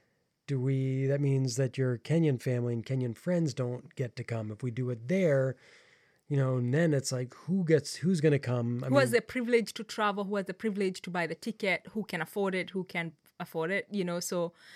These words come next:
Speaker 2: I think those are
Speaker 1: And
Speaker 2: questions that
Speaker 1: taking time. It takes forever to get, Kenya is the other
Speaker 2: <laughs>
Speaker 1: side of the planet. It takes a
Speaker 2: Yeah.
Speaker 1: long time to get there. It's a, it's not something you just go to. It's not like, oh, it's not like going to New York. It's not going, like going to London. It's, you,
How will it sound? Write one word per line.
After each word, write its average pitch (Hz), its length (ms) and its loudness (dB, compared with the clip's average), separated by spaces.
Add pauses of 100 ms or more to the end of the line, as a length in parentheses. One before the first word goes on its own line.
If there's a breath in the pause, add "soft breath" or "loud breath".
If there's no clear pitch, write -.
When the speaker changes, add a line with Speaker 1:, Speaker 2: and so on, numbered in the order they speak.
(240 loud breath)
Speaker 2:
I 226 60 -2
think 330 220 -6
those 403 160 -2
are 254 40 4
Speaker 1:
And - 140 -6
Speaker 2:
questions 220 520 -2
that 143 120 2
Speaker 1:
taking 123 160 -4
time. 160 440 -8
It 107 100 -12
takes 160 240 -6
forever 151 680 -2
to 135 100 2
get, 131 240 -2
Kenya 196 260 2
is 135 100 0
the 123 140 -4 (140)
other - 320 0
Speaker 2:
<laughs> 185 80 -2
Speaker 1:
side - 200 2
of 101 80 -4
the - 80 -4
planet. 123 440 -2
It 135 120 -6
takes 269 200 4
a 185 80 0
Speaker 2:
Yeah. 113 100 -4
Speaker 1:
long 127 460 0
time 117 280 -2
to 110 60 -4
get 120 280 -2
there. 113 220 -2
It's 117 200 -4
a, 165 180 0 (440 loud breath)
it's 147 160 -4
not 208 200 2
something 151 260 0
you 135 120 2
just 113 340 -2
go 120 400 0
to. 123 140 -4
It's 117 160 -6
not 175 160 2
like, 143 240 -2
oh, 156 240 2 (420 soft breath)
it's - 160 -10
not 214 180 0
like 165 120 2
going 143 220 4
to 131 60 4
New 127 100 2
York. 151 180 4
It's 143 80 -2
not 208 120 -4
going, 175 160 -2
like 131 140 -4
going 127 180 -2
to 110 60 -2
London. 147 440 0
It's, - 240 -6 (360 soft breath)
you, 202 200 -4